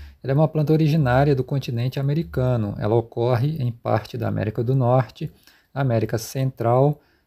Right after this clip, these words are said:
eh, ilhas caribenhas e América do Sul. Eh, inclusive aqui no Brasil, ela é uma planta nativa que ocorre em todas as regiões do país.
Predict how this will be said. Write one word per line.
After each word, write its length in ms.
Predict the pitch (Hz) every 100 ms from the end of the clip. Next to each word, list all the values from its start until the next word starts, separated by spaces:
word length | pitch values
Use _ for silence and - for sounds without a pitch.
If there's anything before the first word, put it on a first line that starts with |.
| _
eh, 280 | 117 113 104
ilhas 400 | 110 147 127 -
caribenhas 880 | - 110 117 117 120 143 160 160 - _ _ _ _
e 220 | 131 131 139
América 380 | 143 147 151
do 120 | 156 160
Sul. 480 | - 127 120 110 107 _ _ _ -
Eh, 180 | 113 107
inclusive 480 | 107 139 131 143 147
aqui 100 | 151
no 100 | 156
Brasil, 600 | 135 131 107 120 151 156
ela 100 | 120
é 20 |
uma 140 | 117 120
planta 340 | 113 113 117
nativa 720 | 117 139 - - 131 139 160
que 160 | 160 156
ocorre 380 | 139 135 131 143
em 20 |
todas 380 | - 135 135 139
as 140 | 127
regiões 600 | 110 131 120 117 120 110
do 140 | 117
país. 640 | 120 151 143 107 98 -